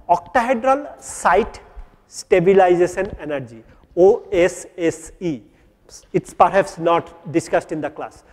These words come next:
So you can understand the difference for the same dif-, type of electron or same electronic configuration, how much stability octahedral is going to get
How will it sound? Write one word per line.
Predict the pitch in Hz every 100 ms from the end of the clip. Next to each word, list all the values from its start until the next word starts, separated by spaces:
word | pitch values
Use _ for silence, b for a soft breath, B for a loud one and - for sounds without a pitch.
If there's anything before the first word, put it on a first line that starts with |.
| b
So | 240
you | 226
can | 220
understand | 190 190 - 202 190 -
the | 156 156
difference | 151 202 233 240 240 - 190 - -
for | 196
the | 165 175
same | - 240 277 285 269
dif-, | 214 214 - - -
type | 202 208
of | 220 180
electron | 190 190 202 143 135
or | 156
same | - 196 220 202
electronic | 185 - 190 190
configuration, | 185 170 170 170 160 143 131 b b b b _ _ _
how | - 175
much | 208 196 -
stability | - 214 190 208 202 208
octahedral | 160 - 190 208 240 254
is | 240 190
going | 208
to | 190
get | 147 165 - -